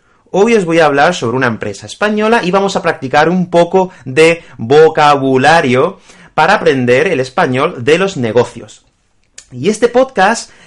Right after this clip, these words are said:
eh, lo ha sugerido Jack, un estudiante de español de la Academia de Español Online, en nuestro grupo privado, en nuestro grupo de Facebook. Eh, yo siempre les pregunto qué tipo de, de podcast quieren, quieren hacer, y Jack sugirió,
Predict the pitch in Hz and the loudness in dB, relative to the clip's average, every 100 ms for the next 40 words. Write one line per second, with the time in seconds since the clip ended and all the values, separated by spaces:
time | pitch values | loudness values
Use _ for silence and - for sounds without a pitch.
0 | - 135 143 143 127 123 180 233 240 - | -6 0 2 2 0 0 0 0 -4 -2
1 | 190 240 208 226 - _ 104 104 214 285 | 0 2 2 0 -2 _ -18 -2 -2 -2
2 | - - _ _ _ _ 190 262 269 226 | -14 -20 _ _ _ _ 0 0 0 -2
3 | - 170 190 170 196 - 180 170 226 233 | -2 -2 0 0 -2 -2 -2 2 2 0
4 | 123 151 196 208 180 135 156 185 147 123 | 0 2 2 2 0 0 0 -2 -4 -6
5 | 113 131 117 175 226 302 151 117 113 113 | -2 -2 0 0 0 -2 -4 -4 -2 -6
6 | - 107 131 131 131 120 147 202 269 - | -8 -6 -4 -2 -2 0 0 2 2 -2
7 | - 113 120 127 117 - 220 202 285 - | -6 -8 -6 -4 -4 -2 -4 -2 -6 -8
8 | - - - - 117 120 117 120 120 139 | -20 -20 -12 0 4 4 2 -4 -4 -2
9 | 131 - 107 110 113 135 127 117 123 123 | -4 -4 -8 -6 -2 -2 -2 -6 -4 -2
10 | 110 110 107 104 107 113 131 131 175 175 | 0 0 -2 -4 -6 -6 -2 -2 -4 -6
11 | 117 101 98 95 95 110 101 101 208 269 | -8 -8 -10 -12 -6 -6 -6 -2 0 -2
12 | - - 127 262 202 196 196 - _ - | -4 -14 -4 -2 2 2 0 -6 _ -16
13 | - 220 190 185 143 135 180 | -6 -6 -4 -6 -2 -2 -2